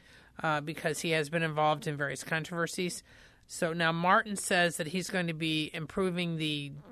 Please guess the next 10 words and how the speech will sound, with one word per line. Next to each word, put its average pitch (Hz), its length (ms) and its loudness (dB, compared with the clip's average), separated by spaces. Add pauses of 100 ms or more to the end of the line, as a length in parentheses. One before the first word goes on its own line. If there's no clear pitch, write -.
database 185 640 4
collection 180 540 2
and 170 160 0
other 175 320 2
technical 214 480 0
stuff 196 360 2
within 190 220 -4
the 175 80 -2
state - 240 -2
party 165 300 0